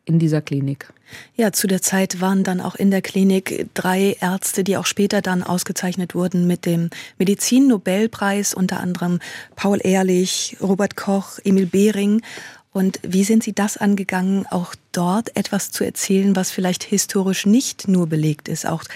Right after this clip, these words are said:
Speaker 2: diese Persönlichkeit greifbar zu machen?
Speaker 1: Erstaunlicherweise ist von dem, was wir innerhalb dieser sechs Folgen erzählen, eigentlich fast alles, äh, oder eigentlich so gut wie alles, was wir da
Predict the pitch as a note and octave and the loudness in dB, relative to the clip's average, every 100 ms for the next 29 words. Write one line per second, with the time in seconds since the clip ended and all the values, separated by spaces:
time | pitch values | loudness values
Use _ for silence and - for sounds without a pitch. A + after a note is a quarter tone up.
0 | - _ F3+ E3+ - F3 G3 D4 C#4 - | -20 _ -2 -2 -2 0 2 2 0 -4
1 | D#3+ - - D3+ D#3 - D#3 - D3+ D3+ | -6 -6 -4 -4 -4 -4 -4 -4 -4 -4
2 | D3 D3+ D3 - _ _ _ _ - _ | -4 -6 -8 -10 _ _ _ _ -20 _
3 | _ _ _ _ _ G3 - F#3+ A3+ G#3 | _ _ _ _ _ -6 -2 0 0 0
4 | G3+ F3 F3+ G3 F#3 F#3 - - F3+ F3 | 0 0 0 2 0 -2 -6 -8 -2 2
5 | F3+ G#3+ G3+ F3+ F3+ F#3+ F#3 F#3 F#3 F#3 | 4 2 2 -2 -2 0 2 2 0 2
6 | F3+ F3 F3+ E3+ F3 F3+ - F3+ F3+ - | 0 -2 0 0 0 -2 -2 0 0 -4
7 | - F3+ F3 F3 F3 - D#3+ F#3 E3+ D#3+ | -6 0 2 2 0 0 0 0 -4 -8
8 | - _ - G#3 - - F#3+ F3+ - - | -14 _ -6 -6 -4 -2 0 0 -2 -12
9 | - - F3+ - E3+ F3+ F#3 E3+ E3+ G#3+ | -14 -10 -10 -8 -8 -6 -8 -8 -6 -4
10 | - E3+ D#3+ E3 E3 - F3 E3 D#3+ D#3+ | -2 0 0 0 -2 -4 -2 0 0 -2